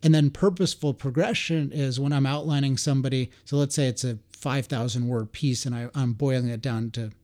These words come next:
six to eight points. I want, I wanna boil it down so that each of the points follows from the next. So it's not just one sentence and then another sentence and another sentence, and you're not clear how they're related.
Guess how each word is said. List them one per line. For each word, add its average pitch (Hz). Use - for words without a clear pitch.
six -
to 143
eight 139
points. -
I 156
want, 165
I 165
wanna 165
boil 156
it 127
down 196
so 151
that 143
each 190
of 151
the 127
points 175
follows 151
from 143
the 120
next. -
So 147
it's 139
not 147
just -
one 147
sentence 135
and 131
then 127
another 135
sentence 127
and 143
another 135
sentence, 127
and 135
you're 123
not -
clear 139
how 131
they're 123
related. 120